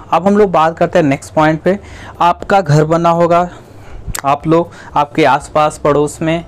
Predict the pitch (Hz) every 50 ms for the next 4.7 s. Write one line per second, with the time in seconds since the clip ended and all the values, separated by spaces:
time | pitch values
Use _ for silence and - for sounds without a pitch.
0 | - - - - - - - - - 135 139 135 - - 147 147 151 147 - 139
1 | 131 131 127 - - 135 127 127 127 131 139 151 160 160 160 165 170 170 135 -
2 | 131 135 143 143 151 147 147 143 143 139 - 147 147 151 143 - - - - -
3 | - 131 - - - - - - - 131 - - - 156 151 147 131 - - -
4 | 139 143 147 143 139 139 - 156 143 143 143 147 143 151